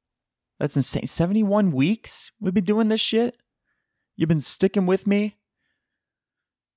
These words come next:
S-, too kind. Too kind. Well, I'm back from my trip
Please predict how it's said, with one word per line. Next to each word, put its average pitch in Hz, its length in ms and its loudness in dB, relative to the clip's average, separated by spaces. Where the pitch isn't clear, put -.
S-, - 240 -20
too 170 160 2
kind. 113 480 -2
Too 135 200 -2
kind. - 480 -4
Well, 123 360 2
I'm 110 120 -6
back 120 260 2
from 127 160 2
my 123 100 4
trip 135 400 -2